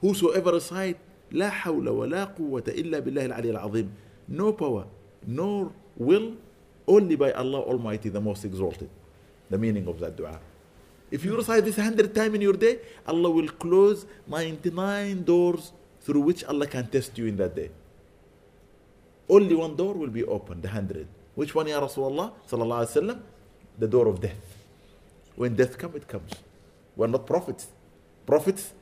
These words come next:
when their time comes to die, Israel come and knock and ask them, "Can I come in?" "Yes."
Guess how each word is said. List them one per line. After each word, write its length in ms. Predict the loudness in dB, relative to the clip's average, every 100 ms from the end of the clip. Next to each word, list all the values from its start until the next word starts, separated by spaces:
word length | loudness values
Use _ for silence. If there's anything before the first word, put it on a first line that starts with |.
| -20 _ _ _ _ _ -2
when 180 | 0 6
their 140 | 6
time 260 | 8 4 2
comes 180 | 0 0
to 80 |
die, 300 | 2 2 2 -2 -12 -20 -20 -20 _ -4
Israel 400 | 2 4 4 2
come 200 | -2 -4
and 160 | -4 -4
knock 280 | -6 -8
and 120 | -10 -6
ask 220 | -4 -4
them, 120 | -8 -12 -14
"Can 160 | -8 -4
I 80 | -4
come 240 | -6 -8
in?" 100 | -10 -16 -20 -20 -20 -12
"Yes." 360 | -4 -4 -4